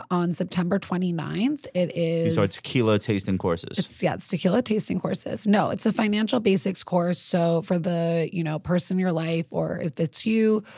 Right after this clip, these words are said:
Speaker 1: who just feels like they really wanna take control of their money and they don't know where to start, this is the course for you. I am sharing for the first time ever the method that I personally use and the system that I created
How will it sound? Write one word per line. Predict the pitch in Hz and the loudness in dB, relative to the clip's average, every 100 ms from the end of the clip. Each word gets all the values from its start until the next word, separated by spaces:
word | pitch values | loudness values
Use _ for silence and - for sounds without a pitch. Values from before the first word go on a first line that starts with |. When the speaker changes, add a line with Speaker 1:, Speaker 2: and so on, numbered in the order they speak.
| - - | -12 0
Speaker 1:
who | 202 | 4
just | 208 208 | 4 2
feels | - 196 190 185 185 165 - | 2 4 6 4 4 2 0
like | 170 160 | 0 0
they | 170 | 0
really | 170 190 190 | 0 0 0
wanna | 180 180 | 0 -2
take | - 160 | -4 -4
control | 175 170 170 170 | -4 -4 -2 -2
of | 156 | 0
their | 165 | -2
money | 160 156 160 160 156 | -2 -2 -2 -4 -4
and | 156 | -6
they | 151 | -6
don't | - 170 175 | -2 -2 -2
know | 180 170 | -4 -4
where | 160 165 | -2 -2
to | 170 | -4
start, | - 170 160 160 156 | -4 -4 -2 -2 -4
this | - 160 175 - | -4 -2 0 0
is | 170 151 | -2 -2
the | |
course | 147 - 165 - | -6 -2 -2 0
for | 170 | -2
you. | 156 156 156 - | 0 0 0 -2
I | 165 | -2
am | 165 165 | -2 -2
sharing | 160 165 160 | -2 -2 -4
for | 147 | -6
the | 180 170 - | -10 -12 -6
first | 180 185 - | -4 -2 -2
time | 185 185 - | -2 -4 -4
ever | 170 165 170 165 - - - _ | -4 -2 -2 -4 -10 -20 -20 _
the | 170 180 180 175 165 160 - _ - | -2 2 2 2 0 -2 -6 _ -20
method | 165 175 190 - 156 151 - | -8 0 0 0 -4 -4 -4
that | 160 - | -4 -2
I | 165 180 190 | -2 0 -2
personally | - 220 208 233 233 247 | 0 0 2 0 0 0
use | 226 208 165 165 156 | 2 4 4 2 2
and | 170 | 0
the | 170 | 0
system | - 175 - 165 | 0 0 2 2
that | 156 | 0
I | 156 160 | 0 -4
created | - 233 233 190 151 151 156 | -2 2 6 6 6 0 -2